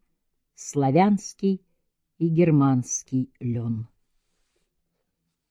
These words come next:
Зверинец. Тысяча девятьсот шестнадцатый, тысяча девятьсот тридцать пятый. Примечание редактора. Он – поэт, осуществляющий живую связь времен в поэтическом слове,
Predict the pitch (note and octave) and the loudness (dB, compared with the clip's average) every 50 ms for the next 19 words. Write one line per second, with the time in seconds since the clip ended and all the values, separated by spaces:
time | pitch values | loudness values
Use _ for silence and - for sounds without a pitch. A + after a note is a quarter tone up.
0 | _ _ - D#3 D3+ E3+ F#3+ G#3+ F3 D3+ B2 A#2+ A#2 - - - - - _ _ | _ _ -12 -6 -2 0 2 2 2 2 0 -2 -2 -6 -10 -16 -16 -18 _ _
1 | _ _ _ _ _ _ _ _ _ _ _ _ _ _ _ _ _ _ _ _ | _ _ _ _ _ _ _ _ _ _ _ _ _ _ _ _ _ _ _ _
2 | _ F#3 F3+ - F3+ E3 - F3 E3 D#3+ D#3+ D#3+ - - E3+ D#3+ - - D#3+ - | _ 2 2 2 0 0 0 0 0 0 0 0 2 0 0 0 0 -4 -6 -4
3 | - F3 F3 F#3 F#3 - - - E3+ - - D#3+ - - D#3 C#3+ D3+ D3 - - | -2 -2 -2 -2 -2 -4 -4 -4 -2 -2 -2 -4 -2 -2 -2 0 -2 -2 -2 -2
4 | D3+ - _ D3+ C#3 - - - - B2+ A2+ - - G#2+ - - B2 B2+ B2 - | -4 -2 _ -6 -10 -10 -14 -14 -10 -10 -10 -10 -12 -16 -12 -6 -4 -2 -2 -2
5 | - C#3 B2+ A#2+ A#2+ A#2+ B2 A2 G#2+ G#2+ G2 - - - - - _ _ _ _ | -4 -4 -4 -2 -2 -2 -4 -4 -6 -8 -10 -10 -14 -20 -20 -20 _ _ _ _
6 | _ _ _ _ _ _ _ _ _ _ _ _ _ _ _ _ _ _ _ _ | _ _ _ _ _ _ _ _ _ _ _ _ _ _ _ _ _ _ _ _
7 | _ _ _ _ _ _ _ _ _ _ _ _ _ _ _ _ - A#3+ D4 E4 | _ _ _ _ _ _ _ _ _ _ _ _ _ _ _ _ 6 8 8 10
8 | E4+ E4 D4+ G3+ - - - B3 C4 D4 E4 F4 - - - A3 G#3+ - - G#3+ | 8 8 6 2 0 4 6 8 8 8 6 4 2 -2 -4 -4 0 0 0 0
9 | - - - G3+ - - - A3+ A#3+ A#3+ A3+ - - - A3+ G#3+ G3 E3+ F#3+ A#3 | 0 -2 -6 -8 -8 -2 2 4 4 4 4 2 0 0 0 2 2 4 4 6
10 | A3 G#3 G#3 G3 E3+ D3 C3+ - - - D#3 F3 D#3+ D3 - - - - C#3+ C3+ | 6 6 6 4 4 2 0 -4 -6 2 4 4 4 4 0 -6 -10 -8 -4 0
11 | D#3 D#3 D#3+ F3 G#3+ C4 C#4+ C4+ - _ - F3 F3 E3+ - - F3+ - - - | 2 2 4 4 4 4 4 2 -2 _ 2 4 4 4 2 -4 -10 -10 -12 -14
12 | - - - E3 E3 - - - C#3+ B2 A#2 G#2+ G2+ A2 A#2 | -12 -8 -6 -6 -6 -6 -10 -12 -8 -8 -8 -8 -8 -12 -16